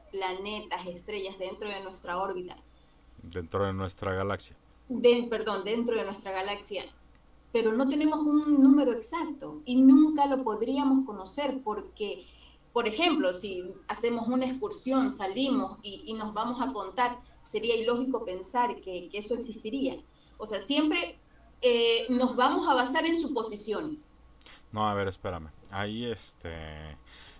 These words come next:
Speaker 2: cuando, cuando se dice aproximadamente trescientos mil millones de estrellas, es porque se observa el cielo desde di-, diferentes puntos de nuestro planeta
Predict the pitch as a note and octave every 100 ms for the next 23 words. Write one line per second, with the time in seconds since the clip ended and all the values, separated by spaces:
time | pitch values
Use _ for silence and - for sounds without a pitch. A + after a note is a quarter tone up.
0 | - G#2 G2+ G2+ G2 - G2+ F#2+ G2+ A2
1 | - C3+ B2+ G#2 F2+ F#2+ F#2+ - F#2+ G2
2 | A2+ A2+ A2+ C3 F#2+ G2 E2+ E2+ F2 G#2+
3 | A2+ G2+ G2+ A2 G#2 F#2 A#2+ F#2+ D2+ E2
4 | - - - - - G2 - B2 - A2
5 | G#2 F#2 - A2+ A2+ A2 G#2+ F2 E2+ -
6 | G#2+ G#2 F#2+ E2 E2+ E2 F2 - E2+ F#2
7 | F#2+ F#2 - A2 G#2 A2 G2 F2+ - E2+
8 | F#2 G2 F#2+ - G2+